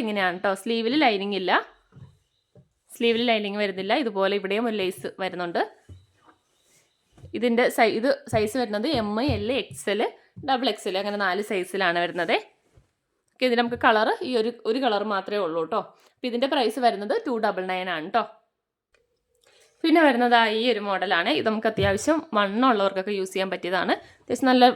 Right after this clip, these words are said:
വ-, നല്ല വണ്ണം വരുന്ന, ആ, നല്ല വിഡ്ത് വരുന്നുണ്ട്. അതായത് ഇത് സൈസ് വരുന്നത് ഡബിൾ എക്സ് എൽ ആണ് ട്ടോ. അപ്പൊ അത്യാവശ്യം നല്ല വണ്ണം ഉള്ളവർക്കൊക്കെ നമുക്ക് ഇത് യൂസ് ചെയ്യാൻ പറ്റും. പിന്നെ വരുന്നത് കൈ ഇങ്ങനെയാണ്. അപ്പം നിങ്ങൾ ഫുൾ സ്ലീവ് ഒക്കെ ഇടുന്നവരാണെങ്കിൽ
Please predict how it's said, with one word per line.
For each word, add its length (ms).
വ-, 140
നല്ല 220
വണ്ണം 300
വരുന്ന, 220
ആ, 20
നല്ല 120
വിഡ്ത് 280
വരുന്നുണ്ട്. 380
അതായത് 280
ഇത് 140
സൈസ് 360
വരുന്നത് 280
ഡബിൾ 260
എക്സ് 200
എൽ 100
ആണ് 200
ട്ടോ. 180
അപ്പൊ 160
അത്യാവശ്യം 360
നല്ല 220
വണ്ണം 220
ഉള്ളവർക്കൊക്കെ 460
നമുക്ക് 220
ഇത് 140
യൂസ് 180
ചെയ്യാൻ 240
പറ്റും. 260
പിന്നെ 260
വരുന്നത് 300
കൈ 140
ഇങ്ങനെയാണ്. 480
അപ്പം 220
നിങ്ങൾ 240
ഫുൾ 180
സ്ലീവ് 200
ഒക്കെ 140
ഇടുന്നവരാണെങ്കിൽ 600